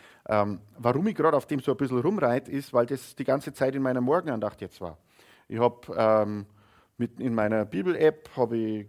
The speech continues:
kannst du immer verschiedene Andachten raussuchen und ich mach da jeden Tag meine Morgenandacht und, äh, ich, ich kann euch empfehlen, wenn ihr eine gute Morgenandacht sucht in dieser Bibel-App, falls jemand von euch auch die YouVersion benutzt,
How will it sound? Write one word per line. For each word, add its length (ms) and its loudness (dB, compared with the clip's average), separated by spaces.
kannst 280 -10
du 40 -4
immer 120 -4
verschiedene 440 -6
Andachten 380 -2
raussuchen 500 -2
und 60 -6
ich 80 -6
mach 140 -6
da 100 -8
jeden 260 -6
Tag 520 -6
meine 140 -4
Morgenandacht 720 0
und, 220 -10
äh, 380 4
ich, 220 -20
ich 140 -6
kann 160 -2
euch 160 2
empfehlen, 680 0
wenn 180 2
ihr 140 4
eine 60 -2
gute 220 2
Morgenandacht 680 2
sucht 320 -6
in 100 -4
dieser 260 -4
Bibel-App, 440 -4
falls 300 -2
jemand 260 -4
von 140 -6
euch 180 -4
auch 80 0
die 160 -8
YouVersion 500 -2
benutzt, 540 -6